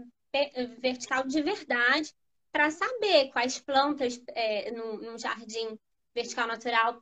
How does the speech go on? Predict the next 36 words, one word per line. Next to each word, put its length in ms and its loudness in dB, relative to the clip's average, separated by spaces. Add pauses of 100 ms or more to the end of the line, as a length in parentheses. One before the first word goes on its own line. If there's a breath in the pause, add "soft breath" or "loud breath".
precisam 460 -8
ficar 320 -8
em 80 -10
cima, 680 0
no 160 -6
meio, 340 2 (260 loud breath)
pra 100 4
eu 160 0 (100)
fazer 360 4
algo 280 6
realmente 540 0
muito 580 2
hiperrealista. 960 -2 (480)
E, 320 -6
e 60 -10
quando 240 -2
eu 80 0
fiz 220 -6
o, 80 -2
o 200 -8
curso 320 -8
do 120 -12
João, 500 -2 (320)
superou 540 -4
todas 280 4
as 140 0
minhas 180 -8
expectativas. 680 -14 (460)
Eu 80 -6
achava 320 -4
que 80 -4
ia 80 -2
aprender 340 -4
X, 440 -8
aprendi, 440 -4
tipo, 260 -18